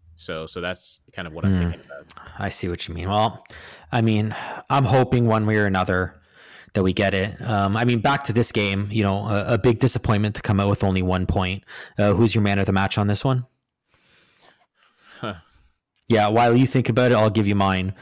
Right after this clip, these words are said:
Speaker 2: It's Mane 'cause he scored the goal. Otherwise, I have no opinion on anybody else. Um, massively disappointed. Nobody raised their game.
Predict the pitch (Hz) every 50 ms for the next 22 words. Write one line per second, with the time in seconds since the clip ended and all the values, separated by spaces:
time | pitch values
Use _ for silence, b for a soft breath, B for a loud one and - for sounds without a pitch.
0 | B B B B B B - 139 117 - - 117 113 110 113 110 113 107 - 107
1 | 95 104 - - - 107 101 92 104 90 101 95 95 95 90 101 107 101 95 95
2 | 98 95 95 95 95 - 95 95 95 92 95 95 92 95 92 - 101 92 92 90
3 | 90 90 87 90 90 87 92 85 85 87 85 82 87 85 - - - - _ b
4 | b b b b b b b b - 101 95 92 92 90 90 87 85 - _ -
5 | 110 113 113 120 - - 104 104 98 107 101 - - - - 101 92 90 92 92
6 | 95 92 95 98 98 92 - 92 92 90 92 92 90 - 95 87 85 90 87 87
7 | 87 87 87 87 -